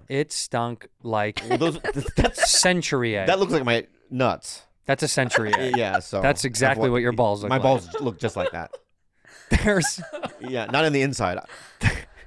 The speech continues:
Speaker 2: On the outside.
Speaker 1: Take two seconds 'cause
Speaker 2: Yeah.
Speaker 1: I, I have to show you that. There is a guy on TikTok
Speaker 2: Yeah.
Speaker 1: who, who is, like, a food guy.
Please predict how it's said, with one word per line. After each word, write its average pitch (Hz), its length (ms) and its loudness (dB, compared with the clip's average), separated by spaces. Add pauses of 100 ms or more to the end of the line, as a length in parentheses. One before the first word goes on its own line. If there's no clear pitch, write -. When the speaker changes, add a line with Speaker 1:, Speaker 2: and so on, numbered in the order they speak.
(200)
Speaker 2:
On 117 100 -4
the 107 60 0
outside. 95 340 -6 (120)
Speaker 1:
Take 143 220 -2
two 139 140 -6
seconds 107 400 -8
'cause 101 140 -4
Speaker 2:
Yeah. 107 240 0
Speaker 1:
I, 113 60 -2
I 107 40 -2
have 110 240 -2
to - 80 -14
show - 180 -4
you 101 120 -4
that. 98 160 -12
There 127 180 2
is 143 100 2
a 156 60 0
guy 131 220 0
on 123 100 -2
TikTok 135 640 -6
Speaker 2:
Yeah. 98 80 -10
Speaker 1:
who, 120 380 -2
who 123 180 0
is, 117 100 0
like, 113 160 0
a 113 80 0
food 123 540 -4
guy. 135 400 0